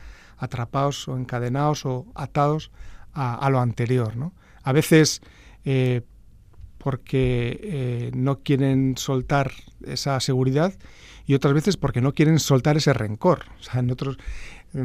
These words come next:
encontrado con muchas personas que años después de haber terminado con un mal cierre en una organización, todavía están mirando a aquella organización que no fue o que terminó tan mal,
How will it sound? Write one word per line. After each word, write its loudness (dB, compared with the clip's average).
encontrado -2
con -2
muchas -4
personas -4
que -4
años 0
después 0
de -2
haber -4
terminado -2
con -4
un 4
mal 2
cierre 2
en -2
una 2
organización, 0
todavía 2
están 4
mirando 6
a 0
aquella 2
organización 2
que -4
no 4
fue 4
o 2
que -4
terminó 0
tan 4
mal, 4